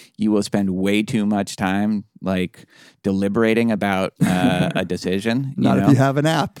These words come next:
Speaker 2: <laughs> Not if you
Speaker 1: <laughs> Right. And I guess it, it might be good for that. And, you know, like, I do low-tech analog versions of this. Like, when, when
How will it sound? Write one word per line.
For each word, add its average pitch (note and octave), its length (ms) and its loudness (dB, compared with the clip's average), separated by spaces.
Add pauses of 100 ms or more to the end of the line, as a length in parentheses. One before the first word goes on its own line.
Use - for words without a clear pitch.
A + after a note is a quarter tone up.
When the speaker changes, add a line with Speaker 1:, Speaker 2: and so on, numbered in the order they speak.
(100)
Speaker 2:
<laughs> - 100 -16
Not A#3 180 2
if G#3 100 -2
you - 160 4 (680)
Speaker 1:
<laughs> C3+ 160 4
Right. D3 480 2
And A#2 140 2
I A#2+ 80 2
guess C3+ 240 0
it, A#2+ 180 0
it A#2+ 140 -2
might C3+ 240 0
be A#2 100 0
good G#2+ 280 -2
for G#2+ 140 0
that. F2+ 380 -4
And, F#3 140 4
you B3+ 80 4
know, A#3 120 4
like, F#3 220 0
I A3 200 2
do G#3 420 0
low-tech C#3 800 0
analog A#2+ 480 0
versions G#2+ 480 -4
of E2+ 140 -10
this. F#2 280 -8
Like, F#2+ 240 -6
when, A2 360 -4
when G2+ 560 -4